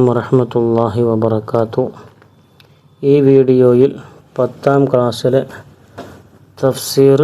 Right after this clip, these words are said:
എന്ന വിഷയത്തിൻ്റെ ചോദ്യോത്തരങ്ങളാണ് നാം ചർച്ച ചെയ്യുന്നത്. അതിൽ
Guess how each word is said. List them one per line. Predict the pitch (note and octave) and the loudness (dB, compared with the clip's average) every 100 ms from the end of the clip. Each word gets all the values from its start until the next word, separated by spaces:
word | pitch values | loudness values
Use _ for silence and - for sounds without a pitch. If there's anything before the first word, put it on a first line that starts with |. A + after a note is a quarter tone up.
| D#3+ - - - _ C#3+ | -2 -6 -20 -20 _ -4
എന്ന | C3 B2+ A#2+ | 0 0 0
വിഷയത്തിൻ്റെ | A#2 A2+ B2 A#2+ A#2 A#2+ A#2+ B2+ A#2 - | -2 -2 0 0 -2 -2 -2 -4 -10 -4
ചോദ്യോത്തരങ്ങളാണ് | B2+ A#2+ B2+ B2 - A#2+ A#2 A#2 A#2 A#2 | -2 0 0 0 -2 -2 -2 -2 -2 -4
നാം | A2+ A2+ | -4 -4
ചർച്ച | A#2 A2 - | -4 -4 -6
ചെയ്യുന്നത്. | B2 A#2 A2 G#2+ G#2+ A#2 - - _ _ _ _ _ _ _ _ _ | -4 -2 -2 -2 -2 -4 -6 -20 _ _ _ _ _ _ _ _ _
അതിൽ | C3+ B2+ | -4 -2